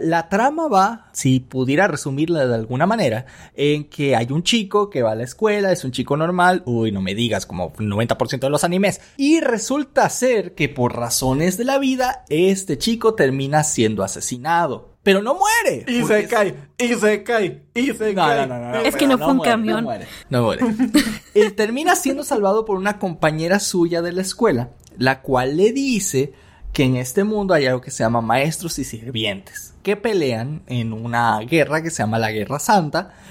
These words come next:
Speaker 1: para obtener el Santo Grial del cual bebió Jesús.
Speaker 2: Ay, no.
Speaker 1: Sí, ya sé, así tal cual.
Speaker 3: Esto suena como esclavitud con más pasos mezclado con el código da Vinci de Dan Brown.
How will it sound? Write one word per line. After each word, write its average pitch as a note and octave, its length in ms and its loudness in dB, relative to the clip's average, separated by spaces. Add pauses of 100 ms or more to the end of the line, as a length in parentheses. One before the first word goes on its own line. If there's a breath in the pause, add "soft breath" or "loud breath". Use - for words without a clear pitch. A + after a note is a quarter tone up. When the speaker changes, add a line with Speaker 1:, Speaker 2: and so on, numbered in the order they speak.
(180 loud breath)
Speaker 1:
para A3 220 0
obtener F3 360 -4
el E3+ 60 -2
Santo A#2+ 400 0
Grial D#3 340 2
del G3 160 -6
cual A#2+ 200 2
bebió A#2 300 -2
Jesús. C#3+ 400 2
Speaker 2:
Ay, A2+ 80 -10
no. A#2 100 -14
Speaker 1:
Sí, C#3+ 380 0 (120)
ya D3 180 2
sé, - 180 -4 (100)
así - 220 2
tal C4+ 180 0
cual. A#3+ 100 -2
Speaker 3:
Esto C#4 320 0
suena C#4+ 280 0
como C4+ 160 -2
esclavitud A#3+ 500 -2
con B3+ 220 2
más B3 200 -2
pasos B3 380 2
mezclado A3+ 480 0
con A#3 140 0
el G#3 120 0
código G#3+ 320 -2
da G3 120 0
Vinci F#3+ 340 -4
de G#3 120 2
Dan F#3 280 0
Brown. E3+ 420 -4